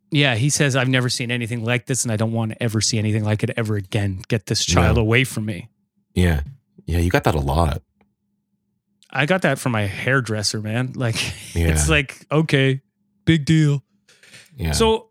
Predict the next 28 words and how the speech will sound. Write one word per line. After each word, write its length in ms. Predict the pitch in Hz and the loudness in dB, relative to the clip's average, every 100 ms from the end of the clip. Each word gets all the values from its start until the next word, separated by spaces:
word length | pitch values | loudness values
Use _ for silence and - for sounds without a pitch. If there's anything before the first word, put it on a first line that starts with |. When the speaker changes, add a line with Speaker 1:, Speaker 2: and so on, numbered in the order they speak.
| - | 0
Speaker 1:
anyway, 460 | 226 233 226 226 | 2 4 4 2
I 160 | 226 190 | 2 2
wake 320 | 196 233 - | 2 0 2
up, 260 | 196 - - | 2 0 0
oh, 2000 | 330 440 494 554 554 554 539 494 453 440 427 403 381 349 311 302 277 233 208 185 165 | 2 4 4 6 6 6 6 4 4 2 2 2 2 2 0 0 0 0 0 0 0
and 120 | 170 | 2
I 60 | |
look 240 | 165 185 - | 2 0 -2
through 160 | 170 | -2
my 120 | 165 160 | 2 2
window, 420 | 170 226 214 131 | 2 2 2 2
and 120 | 120 | 2
what 140 | 151 | 2
is 140 | 156 180 | 2 0
it? 120 | 240 | -2
There's 180 | 185 156 | -2 -2
a 40 | |
frickin' 360 | 165 220 190 165 | -4 -4 -6 -4
flying 300 | 185 170 151 | -2 0 0
saucer 460 | - 208 233 - | 0 -2 -2 -2
there, 340 | 123 120 117 131 | 0 2 0 -2
and 140 | 147 147 | -2 0
a 60 | |
little 300 | 147 160 196 262 | 2 4 4 2
Speaker 2:
Mm-hmm. 60 | |
Speaker 1:
tiny 440 | 165 208 196 196 180 | 2 2 2 0 -2
green 800 | 156 151 147 180 208 214 226 - _ _ _ _ | -4 -2 2 2 2 0 -2 -6 _ _ _ _
man 580 | 151 190 247 143 110 107 | -2 0 2 2 -2 -6